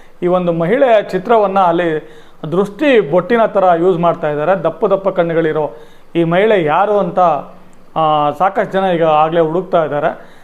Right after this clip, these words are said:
So, ಯಾರು ಇವರು, ಯಾಕೆ ಇಲ್ಲಿ ಹಾಕ್ತಾ ಇದ್ದಾರೆ? ಈಗ ನಾವು ಆ ದೃಷ್ಟಿ ಗಣಪತಿ ನೋಡಿದ್ವಿ ಹಿಂದೆ, ಅದೇ ರೀತಿ ದೃಷ್ಟಿ ನರಿಗಳು, ದೃಷ್ಟಿ ಕತ್ತೆಗಳು ನೋಡಿದ್ರೆ ಎಲ್ಲ ಹೊರಟೋಗ್ಬಿಡುತ್ತೆ. So, ದೃಷ್ಟಿ ಪರಿಹಾರ ಆಗುತ್ತೆ,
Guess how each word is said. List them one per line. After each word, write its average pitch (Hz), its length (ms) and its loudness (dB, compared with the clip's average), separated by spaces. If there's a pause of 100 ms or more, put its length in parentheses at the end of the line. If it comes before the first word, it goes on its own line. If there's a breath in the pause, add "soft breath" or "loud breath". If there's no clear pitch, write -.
(160)
So, 180 140 0
ಯಾರು 196 280 2
ಇವರು, 180 260 0
ಯಾಕೆ 175 360 0
ಇಲ್ಲಿ 190 120 2
ಹಾಕ್ತಾ 180 240 0
ಇದ್ದಾರೆ? 151 360 -2
ಈಗ 190 100 0
ನಾವು 202 400 0 (360 loud breath)
ಆ 170 100 2
ದೃಷ್ಟಿ 170 380 -2
ಗಣಪತಿ 202 560 -2
ನೋಡಿದ್ವಿ 160 480 -2
ಹಿಂದೆ, 165 520 -2 (260 loud breath)
ಅದೇ 175 160 2
ರೀತಿ 202 300 0
ದೃಷ್ಟಿ 180 320 -2
ನರಿಗಳು, 180 580 2
ದೃಷ್ಟಿ 165 280 -4
ಕತ್ತೆಗಳು 170 680 0 (320 loud breath)
ನೋಡಿದ್ರೆ 185 380 0
ಎಲ್ಲ 175 200 2
ಹೊರಟೋಗ್ಬಿಡುತ್ತೆ. 160 1000 -2
So, 151 400 -4 (360 loud breath)
ದೃಷ್ಟಿ 175 240 -2
ಪರಿಹಾರ 190 460 2
ಆಗುತ್ತೆ, 160 800 -2